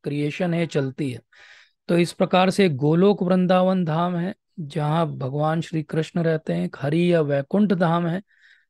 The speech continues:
जहाँ पे अलग-अलग वैकुंठ लोक हैं भगवान के अलग-अलग अवतारों के। उसके बाद जो है वो महेश धाम है। महेश धाम में एक हिस्सा जो है महाकाल का है और एक हिस्सा जो है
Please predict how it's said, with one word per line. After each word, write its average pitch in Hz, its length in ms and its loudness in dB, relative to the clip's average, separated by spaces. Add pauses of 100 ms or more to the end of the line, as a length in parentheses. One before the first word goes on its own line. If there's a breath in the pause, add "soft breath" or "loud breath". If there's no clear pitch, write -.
(180)
जहाँ 156 460 -4
पे 175 280 -2 (340)
अलग-अलग 156 460 -2
वैकुंठ 139 540 -4
लोक 156 420 0
हैं 175 240 0
भगवान 143 420 -4
के 156 140 -4
अलग-अलग 139 460 -4
अवतारों 143 560 -2
के। 202 200 -6 (440)
उसके 196 380 2
बाद 202 440 4 (460 soft breath)
जो 175 200 2
है 170 120 4
वो 190 140 2
महेश 147 540 0
धाम 131 300 -6
है। - 160 -6 (220)
महेश 151 460 0
धाम 170 420 -2 (420 soft breath)
में 190 220 0
एक 196 340 0
हिस्सा 170 340 -2
जो 170 180 0
है 185 80 0
महाकाल 156 600 -2
का 202 160 -2
है 190 180 -4 (160)
और 165 180 -4
एक 175 320 0
हिस्सा 156 340 -4
जो 139 180 -8
है 185 220 -4